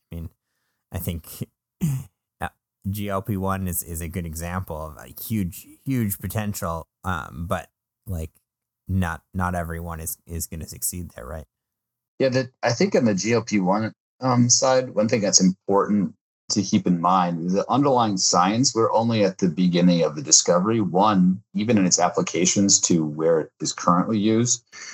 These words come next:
Speaker 2: in diabetes, obesity, broader cardiometabolic. You know, we just had, uh, for example, mash data from Lilly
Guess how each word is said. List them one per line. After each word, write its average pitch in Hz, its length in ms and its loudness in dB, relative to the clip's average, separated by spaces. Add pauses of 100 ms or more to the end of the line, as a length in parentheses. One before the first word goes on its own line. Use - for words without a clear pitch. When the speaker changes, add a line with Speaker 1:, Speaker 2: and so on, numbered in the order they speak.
(200)
Speaker 2:
in 95 160 4
diabetes, 95 600 2
obesity, 92 480 2
broader 85 340 2
cardiometabolic. 87 800 2
You 90 80 -2
know, 73 120 0
we 76 80 -2
just 76 200 0
had, 78 320 2 (220)
uh, 71 240 2
for - 180 2
example, 78 400 0
mash 76 380 2
data 85 260 2
from 80 180 -4
Lilly 85 320 2